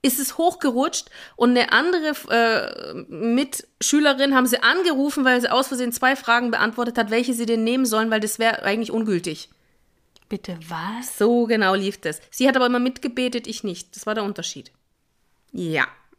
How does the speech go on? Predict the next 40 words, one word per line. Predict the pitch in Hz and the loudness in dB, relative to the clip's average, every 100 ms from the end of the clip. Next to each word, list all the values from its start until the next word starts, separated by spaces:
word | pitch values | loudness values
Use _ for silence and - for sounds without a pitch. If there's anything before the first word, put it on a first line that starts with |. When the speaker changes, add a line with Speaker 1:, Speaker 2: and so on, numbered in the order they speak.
| - | -8
Speaker 1:
so | 202 | -2
läuft | 240 247 240 | 2 2 2
es | 190 - - | -6 -8 -6
in | 196 185 | -6 -6
christlichen, | - 226 - 190 190 185 175 | -6 -8 -4 -6 -4 -6 -4
oder | 180 170 | -2 -4
das | - - | -6 -6
war | 196 | -4
nicht | 190 | -4
christlich, | - 175 - 175 | -8 -12 -12 -12
evangelisch | 180 190 185 185 - | -10 -8 -6 -8 -10
war | 147 - | -14 -16
es. | _ - - - - - | _ -20 -20 -20 -20 -2
Das, | 226 240 - | -2 0 0
so | 285 | 4
läuft | 302 440 - | 4 2 -2
es. | 160 - - _ _ - _ _ | -4 -4 -14 _ _ -20 _ _
Und | _ 202 208 - | _ 0 0 -8
i-, | - - | -14 0
mich | 240 240 | 0 2
haben | 262 262 | 0 0
immer | 320 359 330 | 2 4 4
alle | - 254 | 2 0
Lehrer | 233 220 254 254 247 247 | 2 4 4 4 4 4
und | - 196 180 - | 0 -4 -6 -4
die, | 240 262 | 0 2
die | 240 | 0
mir, | 214 214 202 196 - - - - | 0 0 0 -2 -4 -12 -20 -12
denen | 214 254 | 0 2
ich | 247 | 2
unterstellt | 214 208 - 180 180 | 0 -2 0 -2 -2
war, | 156 | -6
gehasst. | - 165 160 - - _ - | -6 -12 -14 -18 -20 _ -8
Speaker 2:
Tinde, | 240 254 247 190 _ | -2 0 -2 -6 _
du | - | -4
Speaker 1:
Hm. | 202 | 0
Speaker 2:
bist | 254 - | -2 0
ein | 233 | 0
Revoluzer. | 214 196 202 196 202 - - 185 196 | 2 4 4 2 -2 -6 -10 -8 -2
Speaker 1:
Ja. | 202 254 | 0 0